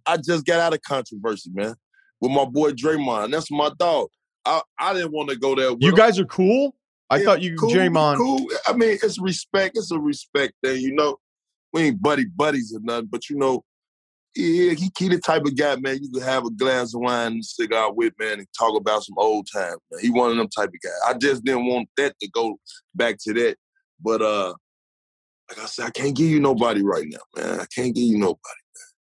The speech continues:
Speaker 2: That's, hey, man, I'm, I'm, this was great. You, <laughs> you, you gave me plenty. Um, I know, 'cause I don't wanna take any,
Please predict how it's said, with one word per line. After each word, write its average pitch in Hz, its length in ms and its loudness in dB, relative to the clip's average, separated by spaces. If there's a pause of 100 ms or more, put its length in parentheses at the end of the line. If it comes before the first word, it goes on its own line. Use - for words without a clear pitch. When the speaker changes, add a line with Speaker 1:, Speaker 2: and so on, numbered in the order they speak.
(600)
Speaker 2:
That's, - 500 -2
hey, 104 160 4
man, 65 260 -6 (340)
I'm, 78 320 0 (220)
I'm, 82 260 0 (160)
this 101 240 2
was 78 160 -2
great. 73 380 2 (340)
You, 82 140 2 (120)
<laughs> 92 140 -2
you, 92 120 6 (100)
you 95 120 6
gave 92 260 4
me 85 200 2 (440)
plenty. 78 460 2
Um, 82 480 4 (540)
I 107 140 4
know, 113 640 6 (480)
'cause 131 120 2
I 143 120 6
don't 165 100 4
wanna 147 200 4
take 139 260 -2
any, 120 260 0